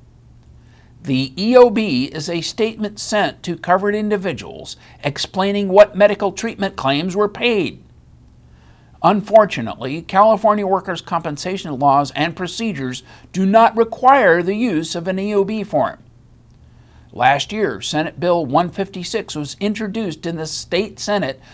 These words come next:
to require an E O B as part of the California workers' compensation claims process.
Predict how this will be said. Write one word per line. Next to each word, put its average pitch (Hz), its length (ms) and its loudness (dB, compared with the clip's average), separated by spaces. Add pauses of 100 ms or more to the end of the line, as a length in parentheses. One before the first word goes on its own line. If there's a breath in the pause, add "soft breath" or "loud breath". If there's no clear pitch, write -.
(140 loud breath)
to 175 140 -2
require 202 580 6
an 196 200 0
E 226 180 2
O 214 120 6
B 190 340 -2
as 180 140 -2
part 214 420 6
of 147 160 0
the 175 60 -8
California 165 800 0 (280 loud breath)
workers' 156 360 0
compensation 143 680 -6
claims 208 400 -4
process. - 720 -4